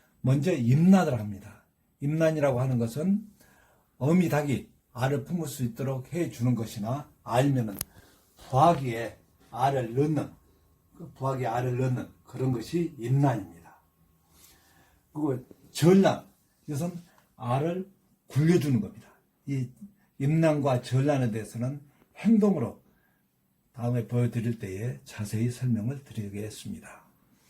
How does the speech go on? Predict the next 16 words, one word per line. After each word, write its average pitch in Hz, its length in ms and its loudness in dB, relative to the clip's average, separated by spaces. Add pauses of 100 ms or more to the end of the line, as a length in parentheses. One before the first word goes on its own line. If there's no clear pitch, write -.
(560)
그리고 156 420 2
이제 143 200 -2
이것이 143 400 0
일정 151 340 0
기간이 139 320 4
되면은 139 540 2 (360)
부화를 131 360 0
합니다. 95 440 -6
이 123 180 -4
부화 135 300 0
기간은 123 520 -2 (320)
알마다, 123 640 2
종마다 120 680 -2 (280)
약간의 120 380 -8
차이가 165 320 -12
있습니다. - 380 -18